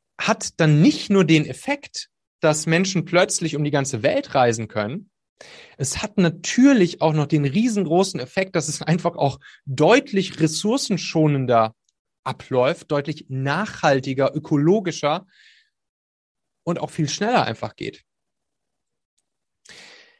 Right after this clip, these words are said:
Das heißt, immer mehr Menschen auf der Welt könnten potenziell andere Gegenden dieser Welt wirklich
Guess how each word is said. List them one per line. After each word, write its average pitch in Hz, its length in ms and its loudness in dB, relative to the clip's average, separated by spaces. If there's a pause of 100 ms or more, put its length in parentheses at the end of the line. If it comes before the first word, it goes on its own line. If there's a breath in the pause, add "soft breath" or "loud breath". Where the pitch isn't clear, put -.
(1000 loud breath)
Das 131 200 -2
heißt, 214 300 0
immer 247 260 4
mehr 170 140 4
Menschen 175 480 0
auf 165 200 0 (120)
der 131 480 4
Welt 208 480 2
könnten 185 600 -4
potenziell 165 760 -2
andere 190 460 2
Gegenden 160 800 -2
dieser 135 280 -4
Welt 131 380 -2
wirklich 196 520 -2